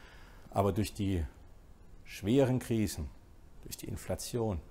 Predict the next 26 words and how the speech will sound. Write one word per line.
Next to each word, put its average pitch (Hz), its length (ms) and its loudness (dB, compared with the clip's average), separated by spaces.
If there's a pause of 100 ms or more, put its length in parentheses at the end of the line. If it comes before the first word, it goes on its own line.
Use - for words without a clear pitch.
(840)
aber - 260 0
auch 95 120 2
vor - 140 -8
allen 92 120 0
Dingen 95 140 0
in 82 100 -2
Baden 92 340 2
durch 87 160 -4
die 85 220 -8 (360)
Besatzungszeit, 101 920 -2
durch - 260 -10
neue, 92 300 -2 (640)
durch - 180 -6
französische 90 720 0 (360)
Kräfte, 104 580 4 (880)
wird 120 280 8
diese 110 300 2
Republik 95 640 -2 (580)
auch 139 480 8
im 127 180 2
Südwesten 104 680 0 (120)
schwer 85 260 0
geschädigt. - 580 -8 (260)
Und - 120 -6
Ende 117 260 4
der 104 240 4